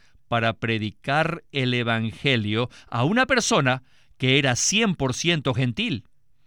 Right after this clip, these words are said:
Y no solo gentil, sino un descendiente de Cus, el hijo de Cam, el hijo que Noé maldijo. Y uno de estos descendientes, el eunuco,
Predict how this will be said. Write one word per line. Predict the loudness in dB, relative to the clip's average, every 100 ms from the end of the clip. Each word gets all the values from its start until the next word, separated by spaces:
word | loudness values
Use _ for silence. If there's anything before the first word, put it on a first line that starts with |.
| -20 _ _ _
Y | 2
no | 4 4
solo | 0 0 0
gentil, | 0 -4 -2 -2
sino | 0 0 0
un | -2 2
descendiente | 2 4 2 2 0 0 2
de | 2 2
Cus, | 2 2 2 0 -4 -6 -12 0
el | 2 4
hijo | 2 0
de | -2 -2
Cam, | 0 0 0 -4 -8 -14 -2
el | 0
hijo | 2 2 2
que | 4 2
Noé | 2 0
maldijo. | 2 0 0 -2 -2 -4 -6 -14 -20 _ -20 _ -20 -6
Y | 0 2
uno | 4 4
de | 4
estos | 4 2 2
descendientes, | 2 2 2 2 2 2 2 0 0 0 -4 -8 -6
el | 2 4 6
eunuco, | 4 2 0 -2 -4 -4 -2 -4